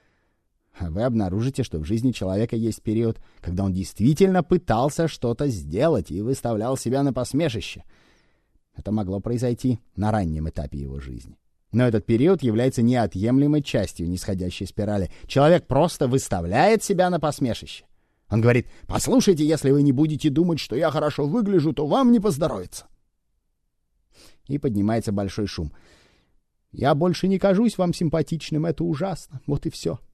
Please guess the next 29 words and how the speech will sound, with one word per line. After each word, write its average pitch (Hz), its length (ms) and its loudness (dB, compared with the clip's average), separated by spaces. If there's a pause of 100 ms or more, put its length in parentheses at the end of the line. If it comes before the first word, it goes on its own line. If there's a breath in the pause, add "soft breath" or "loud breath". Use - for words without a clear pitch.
И 127 80 -4
я 147 140 2
буду 143 180 0
плакать 196 460 0
до 135 120 -2
тех - 340 -2
пор, 214 280 2
пока». - 440 -6 (1500)
Навязанная 180 760 2
красота. 92 600 -8 (1500 loud breath)
Так 104 140 -2
вот, 127 180 4
что 131 160 2
происходит 123 480 2
на 120 120 4
нижнем 156 440 6
уровне 120 280 4
шкалы 98 340 -2
тонов. 80 420 -10 (400)
В - 80 -20
конце 80 280 -8
концов, 98 340 -6
человек 151 380 0
делает 147 340 -2
себя 151 260 -2
более 117 360 2
безобразным, 143 840 0
чем 67 260 -10
нужно. - 340 -14